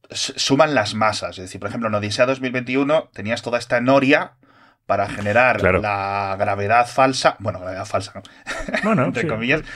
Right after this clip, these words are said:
Speaker 2: Es,
Speaker 1: Sí.
Speaker 2: es artificial.
Speaker 1: Es peso extra, es masa extra en la nave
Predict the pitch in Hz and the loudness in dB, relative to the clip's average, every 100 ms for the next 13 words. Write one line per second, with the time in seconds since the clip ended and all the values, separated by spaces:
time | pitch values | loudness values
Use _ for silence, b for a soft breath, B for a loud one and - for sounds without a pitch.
0 | B 104 - 180 123 131 123 - 135 175 | B -4 0 0 2 2 0 0 -2 0
1 | - - 143 139 - - _ _ _ _ | -2 0 0 2 0 -4 _ _ _ _
2 | 165 151 135 131 127 92 113 120 135 131 | 0 2 2 2 2 -2 -2 2 0 2
3 | 123 123 - 113 107 113 117 123 123 | 2 2 0 0 0 2 2 2 -2